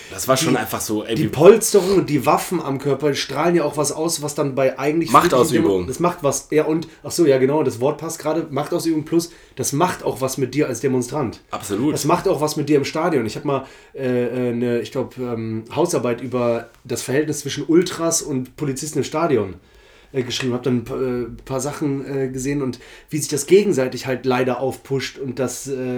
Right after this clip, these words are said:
Speaker 2: nicht passieren würde, wenn die Ungleichheit wäre.
Speaker 1: Ja, ja, absolut, voll. Das ist, äh, klar, die, es gibt diese unver-, unverleugnbare, äh, Spannung,
Speaker 2: Ja, weil
Speaker 1: sofort.
Speaker 2: alleine dein, dein Blick auf eine Waffe macht was mit dir. Zum einen Angst, zum anderen so, äh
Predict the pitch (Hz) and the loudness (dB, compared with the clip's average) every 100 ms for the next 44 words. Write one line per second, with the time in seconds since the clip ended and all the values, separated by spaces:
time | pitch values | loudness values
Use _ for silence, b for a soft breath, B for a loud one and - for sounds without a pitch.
0 | 123 139 170 156 - 165 156 139 139 127 | -4 -4 -4 -4 -2 -2 -2 -2 -2 0
1 | 135 139 135 226 220 165 131 117 120 113 | 0 -2 -4 -2 0 0 0 -2 -2 -4
2 | 107 110 117 110 98 92 - 110 127 139 | -4 -4 0 0 -2 -10 -6 0 4 4
3 | 110 - - - - 127 143 - - 131 | 4 -2 -16 -12 -8 -2 -2 -2 -4 -4
4 | 92 104 135 127 - 143 - 117 - - | -2 -2 -2 -2 2 0 0 -4 -2 0
5 | - 110 113 101 B B B - 185 202 | 0 0 0 -2 B B B 0 0 2
6 | 147 127 127 170 165 120 120 139 127 117 | 4 4 2 -2 2 6 6 4 0 -2
7 | 107 113 110 104 107 104 - 98 95 85 | 0 0 0 -2 -2 -4 -6 -6 -6 -6
8 | 104 - - 170 110 80 76 143 160 180 | -8 -4 0 2 2 -2 -4 -2 0 4
9 | 160 185 196 151 151 151 143 139 123 165 | 6 6 6 4 4 2 2 0 2 2
10 | 214 - 170 170 156 131 175 - 117 85 | 2 0 -2 0 0 2 2 2 -4 -6
11 | - 127 139 - 127 127 113 110 107 - | -10 -6 -6 -4 -6 -4 -2 -2 -2 -6
12 | 131 127 135 147 143 175 190 - 139 143 | -6 -2 0 0 0 -2 -2 -4 -4 -4
13 | 165 160 147 156 151 147 147 143 | -2 -2 -2 0 2 0 -2 -4